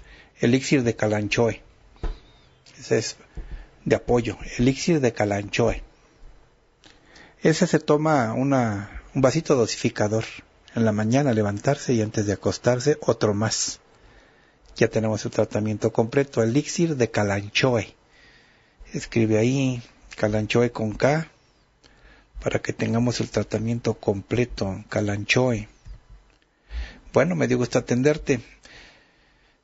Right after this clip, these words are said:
Ya nos vamos, gracias por su atención, gracias por su compañía, Jorge Iván, muchas gracias por tu participación.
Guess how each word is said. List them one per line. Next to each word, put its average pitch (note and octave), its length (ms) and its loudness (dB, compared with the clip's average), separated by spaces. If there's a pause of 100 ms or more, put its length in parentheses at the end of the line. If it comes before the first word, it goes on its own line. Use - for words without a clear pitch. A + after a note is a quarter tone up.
(180)
Ya F#3+ 80 4
nos F3+ 140 4
vamos, F#3+ 180 4
gracias E3+ 220 2
por E3 100 2
su D3+ 80 4
atención, D3+ 400 0
gracias D3+ 240 2
por C#3+ 160 0
su D3 140 0
compañía, D3+ 640 0
Jorge B2+ 380 0
Iván, C#3 360 2 (100)
muchas C3 220 0
gracias C3+ 220 0
por - 140 -2
tu - 120 -6
participación. C#3+ 760 2